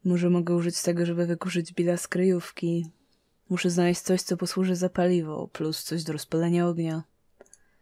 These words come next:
To stary kominek. Pewnie spaliłbym całe to miejsce, gdybym go użył. Ale pomogłoby to w rozproszeniu. O, cześć!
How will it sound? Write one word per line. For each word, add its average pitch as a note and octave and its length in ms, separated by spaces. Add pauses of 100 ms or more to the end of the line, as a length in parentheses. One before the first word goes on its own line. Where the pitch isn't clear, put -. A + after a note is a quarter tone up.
(580)
To A3+ 100
stary F3 300
kominek. E3+ 800
Pewnie E3+ 320
spaliłbym F3 500
całe F3 200
to F3+ 100
miejsce, F#3 320
gdybym E3 260
go E3 100
użył. D#3+ 440 (1000)
Ale C4+ 260
pomogłoby E3+ 600
to D#3+ 120
w D#3 60
rozproszeniu. E3 920 (2750)
O, C#4 100
cześć! - 580